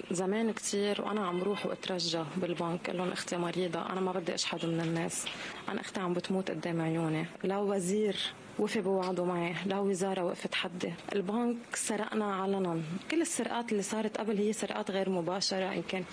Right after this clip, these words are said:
بالكهرباء وإن كان بالمواضيع كلياتها، بس المصاري انسرقت مباشرة وعينك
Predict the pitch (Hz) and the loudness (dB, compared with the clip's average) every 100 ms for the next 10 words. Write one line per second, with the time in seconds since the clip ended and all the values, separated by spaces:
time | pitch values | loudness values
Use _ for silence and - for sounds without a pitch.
0 | - - - - 233 233 208 208 208 190 | -6 -6 -4 0 0 0 0 0 0 0
1 | 208 208 202 220 214 - - - 214 233 | 0 0 0 2 2 0 -6 0 2 4
2 | 220 220 220 233 233 226 214 208 214 - | 4 2 2 0 0 2 2 2 2 0
3 | 196 - - 196 190 220 190 196 - 240 | -6 -4 2 2 4 2 4 4 2 2
4 | 254 220 196 233 233 - 220 - - 196 | 2 2 2 2 0 0 -2 -4 -2 2
5 | 190 190 175 226 226 220 196 185 190 220 | 2 2 2 2 0 0 0 2 2 2
6 | 220 | 2